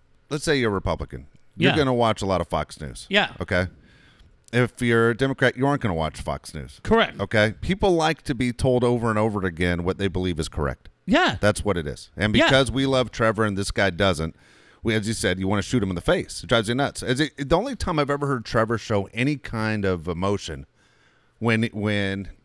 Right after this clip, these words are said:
Speaker 1: talking about his career, where he made it, where, and I always never felt like Trevor lied to me. I've had a lot of conversations, so have you,
Speaker 2: Yeah.
Speaker 1: with Trevor. No microphone. I see
Speaker 2: No.
Speaker 1: Trevor at baseball tournaments all the time. I see him with his kids. I said before, his youngest son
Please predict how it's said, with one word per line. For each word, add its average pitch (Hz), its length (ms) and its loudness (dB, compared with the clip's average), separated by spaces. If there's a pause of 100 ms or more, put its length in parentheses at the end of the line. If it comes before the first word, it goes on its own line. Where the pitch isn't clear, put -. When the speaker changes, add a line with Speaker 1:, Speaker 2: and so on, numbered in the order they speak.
(160)
Speaker 1:
talking 135 440 0
about 107 280 0
his 113 180 -2
career, 92 480 0
where 82 220 -2
he 90 260 -2
made 104 220 0
it, - 240 -12
where, 113 320 0 (280)
and 135 240 2
I 143 100 2
always 165 280 6
never 156 220 4
felt 127 160 2
like 113 120 0
Trevor 107 220 0
lied 95 220 2
to - 40 -8
me. - 60 -2
I've 90 60 -2
had 175 100 4
a 170 40 6
lot 147 160 4
of 131 60 -4
conversations, 113 600 -2
so 143 80 4
have 101 100 2
you, 95 260 -2 (100)
Speaker 2:
Yeah. 320 260 2
Speaker 1:
with - 80 -2
Trevor. 123 160 6
No 170 120 0
microphone. 92 580 -4 (120)
I 139 60 -2
see 165 100 2
Speaker 2:
No. 233 80 2
Speaker 1:
Trevor 165 280 6
at 127 100 0
baseball 131 320 4
tournaments 123 360 0
all 120 120 2
the 117 40 2
time. 117 220 2
I 104 60 4
see 127 160 0
him 117 80 0
with 104 100 0
his 92 80 0
kids. 113 220 0
I 107 80 4
said 123 180 0
before, 110 300 0
his 92 140 -2
youngest 110 280 0
son 107 240 2